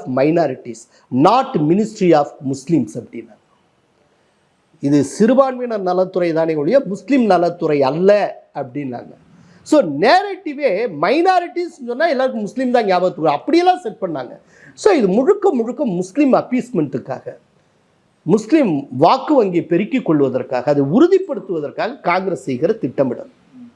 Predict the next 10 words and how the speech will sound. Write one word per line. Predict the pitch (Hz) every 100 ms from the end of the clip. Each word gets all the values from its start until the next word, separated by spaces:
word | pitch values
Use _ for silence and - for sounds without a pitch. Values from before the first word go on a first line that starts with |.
| _ _
So | - 190
ரெண்டே | 127 156 190 262 208 185
நோக்கம்தான். | 147 139 143 _ _ -
இதை | 127
முடிச்சிடறேன் | 160 220 247 165
இந்த | 131 127
கேள்விக்கான | 180 170 151 117
பதில. | 110 117 110 -
ரெண்டே | 147 208 269 233
நோக்கம்தான் | 156 147 120